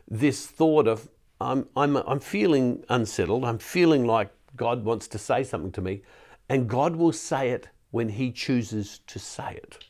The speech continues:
And all I need to do is to become alert to him.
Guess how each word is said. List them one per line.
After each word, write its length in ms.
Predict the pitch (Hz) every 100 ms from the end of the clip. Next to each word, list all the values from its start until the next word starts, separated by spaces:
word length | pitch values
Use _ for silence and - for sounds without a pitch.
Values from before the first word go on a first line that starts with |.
| _ _ _ _ _ _ _ _ - _ 120
And 120 | 127
all 180 | 127 120
I 160 | 170
need 220 | 170 110
to 100 | -
do 220 | 85 98 107
is 140 | 107
to 100 | 113
become 380 | 101 - 101 104
alert 500 | 123 127 156 151 -
to 120 | -
him. 300 | 87 - 101